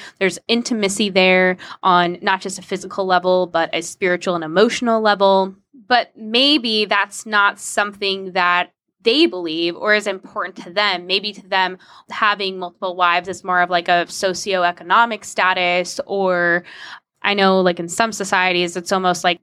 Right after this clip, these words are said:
it's a way for a man to show off his generosity. But at the end of the day, you know, like, for me, I always think of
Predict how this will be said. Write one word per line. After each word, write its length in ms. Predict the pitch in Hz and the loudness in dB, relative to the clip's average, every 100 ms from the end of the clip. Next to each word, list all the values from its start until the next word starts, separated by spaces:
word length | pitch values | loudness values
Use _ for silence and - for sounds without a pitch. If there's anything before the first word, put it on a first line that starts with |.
| - | -8
it's 140 | 214 208 | -2 0
a 80 | |
way 320 | 185 190 185 190 | 2 2 2 0
for 460 | 202 185 175 175 | -2 -2 0 -2
a 80 | - | -4
man 360 | 185 180 185 180 | -4 -2 -2 -4
to 120 | 185 | -10
show 320 | 180 - 185 | -8 -2 0
off 340 | 185 233 175 349 | 4 4 4 2
his 600 | - 190 180 175 170 - - - - | -4 0 0 0 -4 -8 -18 -20 -12
generosity. 1400 | 208 202 202 180 175 175 190 214 202 220 202 196 196 196 - _ _ - | -2 0 2 2 4 4 2 -6 -6 -6 -4 -4 -4 -6 -12 _ _ 0
But 100 | 277 | 2
at 140 | 294 | 2
the 140 | 285 | 0
end 220 | 247 311 339 | 0 0 0
of 120 | 269 | 0
the 100 | 226 | 2
day, 380 | 185 202 190 175 | 4 4 4 2
you 180 | 185 | -2
know, 220 | 190 180 185 | -2 0 0
like, 200 | 175 - _ | 0 -2 _
for 140 | - 202 | -8 -4
me, 460 | 240 269 196 185 | 0 2 2 2
I 100 | 175 | 2
always 240 | 208 208 202 | 2 0 0
think 220 | 208 190 | 0 4
of 320 | 180 175 | 4 4